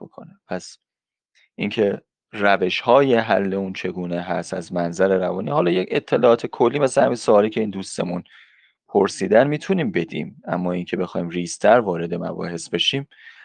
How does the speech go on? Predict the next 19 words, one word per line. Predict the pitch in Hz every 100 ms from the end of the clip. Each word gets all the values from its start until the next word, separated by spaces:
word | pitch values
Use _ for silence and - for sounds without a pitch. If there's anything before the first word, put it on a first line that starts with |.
| -
اصلاً | - - 147
جای | 135 151 175 123 90
این | 87
بحثا | 87 - - -
نیست. | - - -
این | 190 190 - _ _ _ _
جلسات | - 131 123 117 - -
یک | 180 - - _ _ _ _
دوره‌های | - 127 120 123 147 -
کتابخوانی | - - 117 110 - 113 151
است | 110 95
که | -
بنده | 104 104
به | 127
عنوان | 120 117 120
مؤسس | 123 107 104 156 -
یک | 120 -
کتابخانه | - - - - - - 95 131 170 _ _ _ _ _ _
که | - 95 90 85